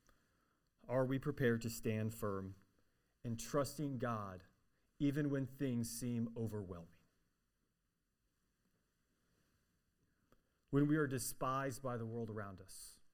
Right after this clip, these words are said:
When we are hated? When we're threatened? When we're tempted to despair?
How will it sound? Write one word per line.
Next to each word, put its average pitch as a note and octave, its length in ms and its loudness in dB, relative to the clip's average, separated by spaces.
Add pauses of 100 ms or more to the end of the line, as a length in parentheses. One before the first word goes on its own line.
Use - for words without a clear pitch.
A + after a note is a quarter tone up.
(1400)
When D3 200 4
we D3+ 120 6
are C3 200 4
hated? A2+ 480 0 (680)
When D3+ 220 8
we're C#3+ 100 10
threatened? B2 640 0 (380)
When D3 200 8
we're C3+ 140 4
tempted E3+ 720 6
to D3 480 6
despair? A2+ 840 0